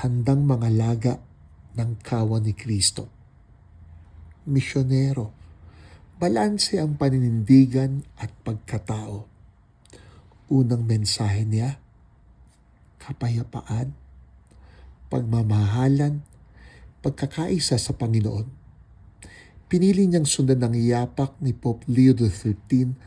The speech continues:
at Pope Francis para sa mga mahihirap, para sa katarungang panglipunan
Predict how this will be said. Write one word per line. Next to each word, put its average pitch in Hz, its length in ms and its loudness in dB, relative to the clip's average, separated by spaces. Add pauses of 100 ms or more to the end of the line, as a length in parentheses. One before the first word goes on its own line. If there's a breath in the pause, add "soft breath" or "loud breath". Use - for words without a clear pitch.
(360 loud breath)
at 117 160 -4
Pope 113 200 0
Francis - 840 -4 (880 loud breath)
para 135 400 0
sa 135 240 -2
mga 135 260 0
mahihirap, 120 720 0 (1160 loud breath)
para 120 300 0
sa - 160 0
katarungang 135 880 0
panglipunan 120 800 -2